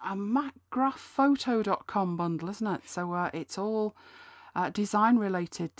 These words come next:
um, software. And again, it, they, I think they want you to tweet it out as well. I do wish they wouldn't do that. Um, again, th-, like we said, Mac Heist gets lots and lots of publicity, but this one hasn't.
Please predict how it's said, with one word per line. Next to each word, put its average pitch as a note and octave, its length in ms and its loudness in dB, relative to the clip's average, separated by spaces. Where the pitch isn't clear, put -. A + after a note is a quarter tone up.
um, D3+ 360 -4
software. - 540 -4
And F#3+ 100 0
again, B3 340 4
it, - 100 -4
they, A3 280 2
I G3+ 100 6
think A#3+ 260 0
they B3 160 2
want B3 200 0
you - 80 -2
to - 160 -10
tweet - 340 -6
it - 80 -10
out D3+ 240 -6
as D#3+ 160 -8
well. G#3 220 -2
I G3 160 -2
do A#3+ 180 0
wish E3+ 200 -6
they E3 120 -4
wouldn't D3+ 300 -6
do C#3 240 -4
that. C#3 240 -8
Um, F3+ 380 2
again, C4 240 6
th-, B3 240 2
like C#4 220 4
we D4 100 4
said, D4 380 2
Mac A#3+ 200 2
Heist C4+ 260 6
gets G#3+ 200 -6
lots A3+ 260 2
and C#4 100 8
lots A#3 160 2
of - 80 -10
publicity, F3+ 640 -4
but G3+ 200 -4
this - 220 -6
one G#3 140 -2
hasn't. A#3 480 0